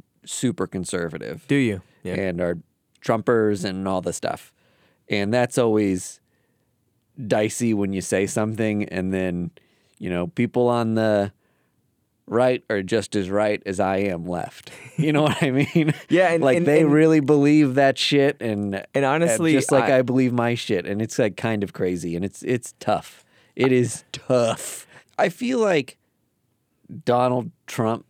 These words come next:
Speaker 1: sucks is the maybe coldest take you could ever have. <laughs> Like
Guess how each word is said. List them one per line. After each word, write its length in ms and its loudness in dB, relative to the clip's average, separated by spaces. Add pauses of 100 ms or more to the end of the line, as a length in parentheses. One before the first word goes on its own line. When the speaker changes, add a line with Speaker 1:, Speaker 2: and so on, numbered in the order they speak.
Speaker 1:
sucks 760 -4 (560)
is 420 -2 (260)
the 340 0
maybe 500 0 (120)
coldest 680 0
take 480 -2
you 180 -2
could 300 0
ever 320 -2
have. 580 -8
<laughs> 60 0 (2250)
Like 360 0